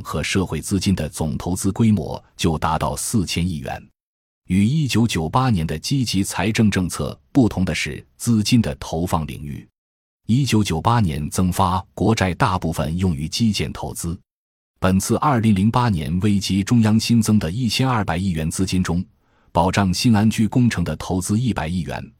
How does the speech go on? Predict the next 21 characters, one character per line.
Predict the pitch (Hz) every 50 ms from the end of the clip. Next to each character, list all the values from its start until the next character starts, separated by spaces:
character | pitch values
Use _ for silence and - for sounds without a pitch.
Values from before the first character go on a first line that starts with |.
| _ _ _ _ _ _
农 | _ 92 98 107 120
村 | 117 - 127
民 | 117 101 90 98 117
生 | 113 - 117 110
工 | - 120 120 117
程 | - - 73 78 82 95 98
和 | - 101 90
农 | 90 85 95 110 120
村 | - - 107 107 107
基 | - - 123 113
础 | - 80 80
设 | - - 98 87
施 | - - 95
建 | - 90 80 65
设 | - - 78 67
三 | - - - 117 120 113
百 | - 80 76
四 | - - - - 135 101
十 | - 92
亿 | 82 76 65
元， | 64 65 - - -